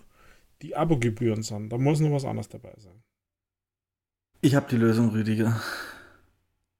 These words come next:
Speaker 2: Egal ob zum offiziellen Preis, zu einem günstigeren Preis, die Leute haben sich den Game Pass gekauft, Jahre im Voraus und den Umsatz da schon generiert.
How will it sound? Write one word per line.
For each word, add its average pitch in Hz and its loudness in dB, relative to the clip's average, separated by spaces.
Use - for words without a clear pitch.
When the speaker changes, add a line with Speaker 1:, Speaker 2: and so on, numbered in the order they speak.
Speaker 2:
Egal 123 4
ob 139 0
zum - -2
offiziellen 127 2
Preis, 117 0
zu - -2
einem 107 2
günstigeren 117 2
Preis, 113 0
die 113 4
Leute 113 2
haben 110 2
sich 107 -6
den 107 0
Game 110 2
Pass - -4
gekauft, - -2
Jahre 107 2
im 101 -2
Voraus 104 -2
und 104 -2
den 101 -2
Umsatz 110 0
da 104 2
schon 107 -2
generiert. 101 -2